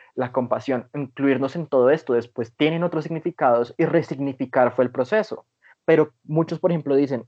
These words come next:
salen a un desfile vestidos en bola, que no sé qué, hacer muchas cosas. ¿Tú sabes por qué se conmemora este día? ¿Porque es un día internacional del orgullo? ¿O qué significa esto? ¿O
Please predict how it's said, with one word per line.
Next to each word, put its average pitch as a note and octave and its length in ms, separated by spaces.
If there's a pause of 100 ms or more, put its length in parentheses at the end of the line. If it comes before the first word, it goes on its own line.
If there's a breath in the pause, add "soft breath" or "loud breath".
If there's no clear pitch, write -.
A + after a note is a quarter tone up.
salen G3 240
a G3+ 40
un F#3 100
desfile E3 520
vestidos D#3+ 640
en C3+ 120
bola, D3+ 360
que D3+ 100
no C3+ 120
sé C3 120
qué, F#3 220
hacer C#3 320 (340 loud breath)
muchas F#3 400
cosas. F3 580 (880)
¿Tú D3 300
sabes F3 400
por - 260
qué C3+ 120
se C#3+ 140
conmemora C3 540
este D3+ 240
día? F3+ 220
¿Porque D3 240
es B2+ 80
un C3+ 120
día C#3 160
internacional D3 760
del F3+ 160
orgullo? D3+ 460 (800 soft breath)
¿O D3+ 360 (220)
qué F3+ 100
significa F3 680
esto? F#3 380 (200)
¿O - 200